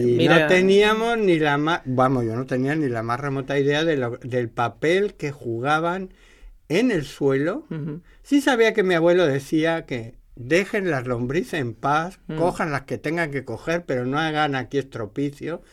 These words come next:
Speaker 2: O sea, que él ya sabía algo,
Speaker 1: Sí.
Speaker 2: tenía nociones empíricas de que
Speaker 1: Mm.
Speaker 2: las lombrices, malas, malas, no
Speaker 1: No, no
Speaker 2: eran.
Speaker 1: debían ser, no.
Speaker 2: No debían de ser,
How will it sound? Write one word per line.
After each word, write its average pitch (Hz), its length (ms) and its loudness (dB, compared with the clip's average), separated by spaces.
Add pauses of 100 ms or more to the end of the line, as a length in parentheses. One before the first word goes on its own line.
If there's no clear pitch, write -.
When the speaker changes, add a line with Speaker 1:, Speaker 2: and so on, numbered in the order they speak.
(360)
Speaker 2:
O - 20 -20
sea, 147 200 -4
que 143 80 2
él 160 160 0
ya 147 160 0
sabía 131 500 -2
algo, 135 480 -4
Speaker 1:
Sí. - 160 -14
Speaker 2:
tenía 156 340 0
nociones 156 720 -2
empíricas 151 800 -2
de 117 140 -6
que 117 120 -6
Speaker 1:
Mm. 107 60 -4
Speaker 2:
las 110 140 -4
lombrices, 143 680 -4 (420)
malas, 226 580 0
malas, 233 680 0 (140)
no 131 80 -4
Speaker 1:
No, 127 200 0
no 123 40 -2
Speaker 2:
eran. 135 320 -2
Speaker 1:
debían 135 280 -6
ser, 143 220 -12
no. 143 200 -14
Speaker 2:
No 165 200 2
debían 165 440 4
de 120 160 -2
ser, 160 420 -4